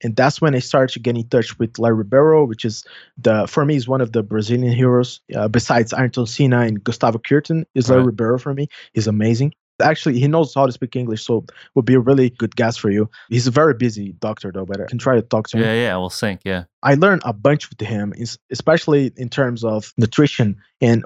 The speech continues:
Speaker 1: when I started learning about all the nutrition in our body, how it works, and what you eat, is not only what you're eating, but what you're eating ate before. And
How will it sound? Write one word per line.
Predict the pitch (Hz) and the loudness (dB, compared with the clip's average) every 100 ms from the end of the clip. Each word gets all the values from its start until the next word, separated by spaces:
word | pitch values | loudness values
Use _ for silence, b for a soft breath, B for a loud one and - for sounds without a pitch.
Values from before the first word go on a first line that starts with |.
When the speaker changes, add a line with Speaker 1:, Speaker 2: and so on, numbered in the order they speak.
| 110 | 2
Speaker 1:
when | 156 | 2
I | |
started | 180 - 180 | 2 4 2
learning | 147 151 147 | 4 2 2
about | 131 123 120 | 2 2 2
all | 120 | 2
the | 127 135 | 2 0
nutrition | 127 - 147 131 123 107 95 | -2 -4 -2 -2 -4 -6 -4
in | 101 113 | -4 0
our | 101 131 | 2 4
body, | 110 123 135 | 4 4 4
how | 110 139 | 4 2
it | 120 101 | 2 0
works, | 127 135 123 - - B B | 0 2 0 -4 -20 B B
and | 113 | 0
what | 131 135 | 2 2
you | 143 131 | 0 -2
eat, | 143 135 135 - | -2 -2 -2 -4
is | 123 | -4
not | 120 147 | 0 0
only | 139 | 2
what | 120 123 - | 0 -2 -2
you're | 113 | -2
eating, | 127 113 | -2 -2
but | 107 107 | -4 -2
what | 123 120 | -2 0
you're | 117 | -2
eating | 139 127 117 120 | 0 0 -2 -4
ate | 117 113 113 - _ - | -4 -4 -8 -14 _ -4
before. | 113 - 117 113 B B | -2 2 2 2 B B
And | 123 | 0